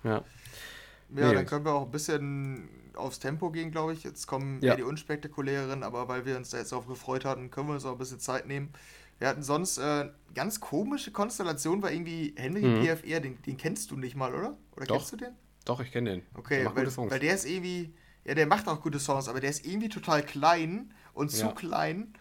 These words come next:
Speaker 2: um an erster Stelle zu stehen, wenn er eine Collab mit Kashmir hat.
Speaker 1: Ja, das stimmt.
Speaker 2: Also, fand ich ein bisschen seltsam, zusammen mit Roses. Die haben ja Roses gesungen von The Chainsmokers. Ähm, und, äh, die Nummer heißt Bad und, äh, fand ich enttäuschend.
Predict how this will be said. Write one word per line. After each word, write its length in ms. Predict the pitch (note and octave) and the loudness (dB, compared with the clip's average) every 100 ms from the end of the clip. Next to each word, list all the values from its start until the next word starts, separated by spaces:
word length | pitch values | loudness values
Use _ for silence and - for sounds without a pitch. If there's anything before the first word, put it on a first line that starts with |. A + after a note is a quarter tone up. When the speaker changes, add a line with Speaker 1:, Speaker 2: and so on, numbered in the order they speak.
| - - | -20 -2
Speaker 2:
um 360 | D3+ D#3+ D#3 - - | 2 2 0 -6 -4
an 120 | C3+ | 2
erster 300 | D#3 G3 G3 | 4 4 0
Stelle 260 | - F3+ G3+ | -2 0 0
zu 120 | F#3 | -2
stehen, 300 | - F3 E3 | 0 0 2
wenn 80 | E3 | 2
er 60 | |
eine 120 | D3+ D3 | 2 2
Collab 300 | E3 F3+ D3+ | 2 2 0
mit 100 | - | -6
Kashmir 380 | G3+ - B2 A#2+ | -6 -6 -4 -4
hat. 180 | - - - - | -6 -10 -10 2
Speaker 1:
Ja, 220 | A#2 A2 - B2 | 4 4 2 0
das 200 | B2 B2 | 0 2
stimmt. 160 | B2 | 2
Speaker 2:
Also, 380 | B2+ C#3 C3+ B2 - - - - - | 2 4 2 0 -8 -20 -20 -20 -6
fand 220 | - E3 | 2 2
ich 80 | F3+ | 2
ein 60 | E3 | 0
bisschen 220 | F3 E3+ | 0 4
seltsam, 400 | D#3+ E3+ D3+ C#3+ | 4 4 2 0
zusammen 280 | D3 D3+ E3 | 2 2 2
mit 140 | D3 | 0
Roses. 680 | D3 D3+ D#3 - G3+ G#3+ - - - _ _ C3 | 2 4 2 2 0 0 -6 -10 -20 _ _ 2
Die 100 | C#3+ | 4
haben 140 | D3 | 4
ja 100 | C#3+ | 4
Roses 560 | C3 C#3+ D#3 F#3 F#3+ - | 4 4 4 4 2 2
gesungen 460 | F#3+ F#3 A3 A3 - | 2 2 0 -8 -10
von 180 | - C3+ | -6 -4
The 160 | C3+ | -4
Chainsmokers. 720 | C3+ D3 D#3 E3+ F3 G3 G3 - - - - | -2 -2 0 0 2 2 0 -10 -20 -20 -6
Ähm, 540 | A#2+ C3 C3+ C#3 C3+ B2+ | 2 4 4 0 -2 -6
und, 380 | - C3 D3 C#3+ | -2 0 0 0
äh, 160 | B2 C3+ | -2 0
die 100 | C#3 | 0
Nummer 160 | E3+ | 2
heißt 220 | F3 C#3+ A#2 | 2 0 2
Bad 300 | D3 E3+ - | 2 0 -6
und, 320 | D3 D#3+ D3+ | -4 -2 -2
äh, 140 | D3 | -2
fand 200 | D3 D#3 E3+ | 2 2 2
ich 120 | D#3+ | -4
enttäuschend. 560 | E3 D#3 C3+ B2+ A#2 | -4 -2 -2 -4 -10